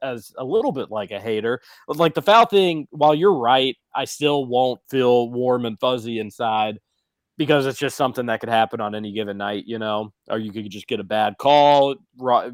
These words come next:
bad, it could be bad luck. It could be, like, a lo-, a weird loose ball thing. You d-, it could be a stupid double foul.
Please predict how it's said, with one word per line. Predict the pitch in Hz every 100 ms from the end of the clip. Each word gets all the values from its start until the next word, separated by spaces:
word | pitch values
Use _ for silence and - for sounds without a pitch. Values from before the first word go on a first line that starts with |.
| 117
bad, | 123 120 117
it | 120 -
could | 104
be | 101
bad | 107 98 95
luck. | 127 143 143 -
It | 107
could | 98
be, | 101
like, | 95 90
a |
lo-, | 104 113
a | 110
weird | 110 123 117
loose | 104 101
ball | - 139 147 147
thing. | 151 147
You | 175
d-, | 151
it | 113 104 -
could | 123
be | 113
a |
stupid | - - 127 101
double | - 127 151 143
foul. | 147 143 139